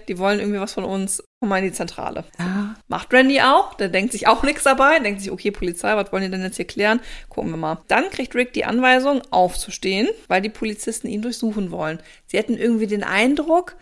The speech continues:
Speaker 1: gegen ihn würde eine Fahndung ausgeschrieben sein.
Speaker 2: Den
Speaker 1: Und sie wollen einmal kontrollieren, ob er das ist.
Speaker 2: Was? Die,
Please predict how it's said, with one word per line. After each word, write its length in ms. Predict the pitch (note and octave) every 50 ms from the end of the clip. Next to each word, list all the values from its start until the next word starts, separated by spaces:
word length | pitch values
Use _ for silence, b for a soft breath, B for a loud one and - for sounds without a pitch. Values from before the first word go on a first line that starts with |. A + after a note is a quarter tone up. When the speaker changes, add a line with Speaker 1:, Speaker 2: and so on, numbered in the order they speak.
| b b b b b -
Speaker 1:
gegen 240 | - A#3 A#3+ A#3+ -
ihn 200 | A#3 B3 A#3+ A3+
würde 180 | A3 A#3 A#3 -
eine 260 | - G#3 A3 A#3 A#3+
Fahndung 840 | - - - - B3 A#3+ A#3+ A#3+ A#3+ A#3 A3 G3 F3+ F3+ F3 F3+ - - _ _ _
ausgeschrieben 680 | - F3 F3 F3 - - - - - - F#3+ F3 F3+ E3+
sein. 220 | F3+ E3+ F3 F#3+
Speaker 2:
Den 80 | G#3 F#3
Speaker 1:
Und 60 | G#3
sie 120 | G3+ G3 F#3+
wollen 220 | G3+ G#3 G#3+ G3+
einmal 400 | - - - G#3+ A3 A3 G#3+ A3 B B B B B
kontrollieren, 520 | - - A3 G#3+ - - G#3 G#3 A3 G#3+ G#3
ob 100 | G#3 G#3
er 100 | - G3
das 160 | G3 F#3 - -
ist. 240 | - F3 - - - -
Speaker 2:
Was? 680 | G3 F#3+ F3+ F#3+ F3 D#3+ E3 G#3 B3+ C4+ C4 - -
Die, 220 | - G3 F#3 F#3